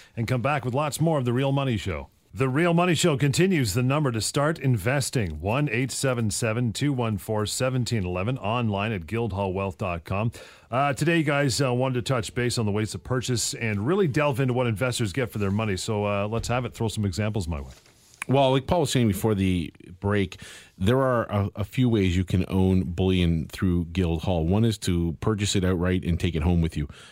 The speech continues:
Speaker 2: Bury it in the backyard, and really what you do with it after you leave Guildhall is up to you.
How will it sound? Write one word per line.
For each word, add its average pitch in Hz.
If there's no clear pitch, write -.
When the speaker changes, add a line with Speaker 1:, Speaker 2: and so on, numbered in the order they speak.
Speaker 2:
Bury 98
it 101
in 87
the 90
backyard, 87
and 80
really 87
what 78
you 87
do 98
with 101
it 87
after 87
you 85
leave 82
Guildhall 85
is 76
up 82
to -
you. 95